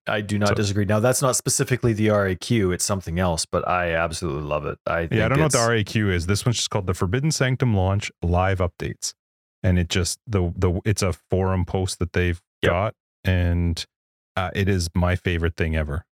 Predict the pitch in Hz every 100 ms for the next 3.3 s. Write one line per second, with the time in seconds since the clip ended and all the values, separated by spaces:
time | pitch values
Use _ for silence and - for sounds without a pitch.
0 | _ 95 87 - 98 92 87 80 87 85
1 | 82 82 - 82 76 - - _ _ -
2 | 76 76 - - - - 90 90 95 90
3 | - 95 87